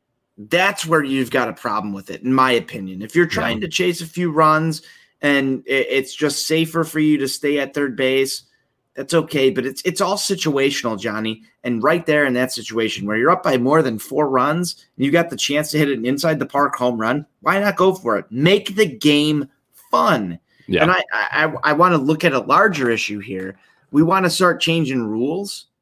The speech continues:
Speaker 1: in, in the game of baseball to, to get people involved and, and wanna watch this game.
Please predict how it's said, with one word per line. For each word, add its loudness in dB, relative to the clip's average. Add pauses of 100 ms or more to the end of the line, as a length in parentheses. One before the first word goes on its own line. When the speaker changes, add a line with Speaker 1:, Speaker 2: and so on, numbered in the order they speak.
(260)
Speaker 1:
in, -2
in 0
the 2
game 2
of -4
baseball -2 (1080)
to, 4
to 0
get 0
people -4
involved 0
and, -2
and -4
wanna 0
watch -6
this -6
game. -4